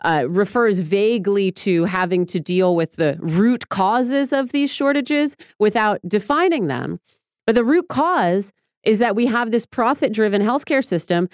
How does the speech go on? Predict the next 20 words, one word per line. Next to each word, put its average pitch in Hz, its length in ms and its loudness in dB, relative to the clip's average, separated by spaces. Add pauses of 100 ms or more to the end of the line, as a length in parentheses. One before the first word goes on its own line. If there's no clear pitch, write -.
(160)
that 214 140 0
does 226 180 2
not 226 300 -2
prioritize 214 1040 0 (280)
having, 233 640 0 (120)
uh, - 100 -4 (100)
these 220 400 2
drugs 202 420 0
on 185 240 0
hand, 185 540 0
to, 196 200 -2
does 180 200 -6
not 226 200 0
prioritize 220 560 0
making 208 460 0
them 180 220 2
in 185 100 2
the 175 80 2
United 165 420 0
States 330 300 -2